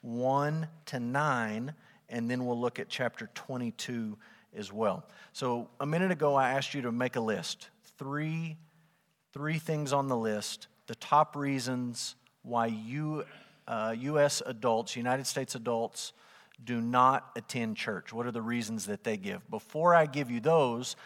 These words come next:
I want to give you the other side of that poll. This is a Pew study in two thousand eighteen. The top reasons adults in the United States give for choosing to attend church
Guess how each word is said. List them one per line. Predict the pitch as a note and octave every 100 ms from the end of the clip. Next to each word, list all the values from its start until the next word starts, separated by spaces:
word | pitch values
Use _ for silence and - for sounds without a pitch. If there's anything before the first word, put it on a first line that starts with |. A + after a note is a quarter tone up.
| - -
I | B2
want | C3
to | B2+
give | C#3
you | B2
the | B2+
other | C#3 C#3+
side | - C3 A#2
of | G#2
that | A2+ G#2+ -
poll. | G#2+ G2+
This | A#2+ -
is | A#2+
a | A#2
Pew | - C#3
study | C3+ - C3+ B2
in | A2+
two | - C#3
thousand | B2+ B2+ A#2+ B2
eighteen. | A#2+ A#2 - G#2+ G#2 - - - - -
The |
top | - - D3+ D#3
reasons | D3+ C#3 B2+ C#3 C#3+ - - - _ -
adults | A2+ A2+ C#3+ C#3+ C#3+
in |
the | C3+
United | C3 C3+ C#3 C#3
States | - C#3 C3 A#2+
give | B2+ A#2+ A#2+ A2+ - - _ _
for | - C#3 B2+
choosing | - - F#3 G3 E3+ B2+ A2+ A2
to | - C#3 A#2+
attend | A2+ - B2 A2
church | - A2+ G2+ A2+ - -